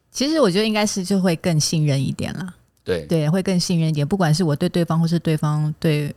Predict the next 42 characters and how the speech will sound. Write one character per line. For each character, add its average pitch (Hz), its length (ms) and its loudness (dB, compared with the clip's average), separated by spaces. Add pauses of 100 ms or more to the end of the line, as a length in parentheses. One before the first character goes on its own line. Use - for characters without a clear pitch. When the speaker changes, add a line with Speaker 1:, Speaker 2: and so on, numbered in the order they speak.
Speaker 1:
对 165 160 0
我 151 160 0
们 143 220 -2
的 143 260 -4
状 156 240 -4
态， 151 300 -8 (200)
我 160 80 -18
觉 165 100 -14
得 180 40 -4
大 185 100 2
家 185 140 2
以 160 80 2
后 170 80 4
要 180 100 2
合 156 220 -2
作 180 220 2
的 156 100 2
话， 170 120 2
Speaker 2:
嗯。 - 20 -4
Speaker 1:
这 196 80 -6
个 180 60 2
信 202 200 2
任 170 160 0
度 156 160 -6
上 151 160 -4
面 147 100 -4
会 151 140 -2
比 160 60 -10
较 147 100 -4
加 143 220 -6
强 147 240 -10
一 135 60 -8
点。 - 180 -14 (240)
Speaker 2:
没 104 160 -2
错， 104 280 2
Speaker 1:
对 151 120 -2
啊。 147 80 -2
Speaker 2:
没 151 40 -8
错。 85 220 -2 (320)
那 135 80 -4
我 147 80 2
想 104 380 2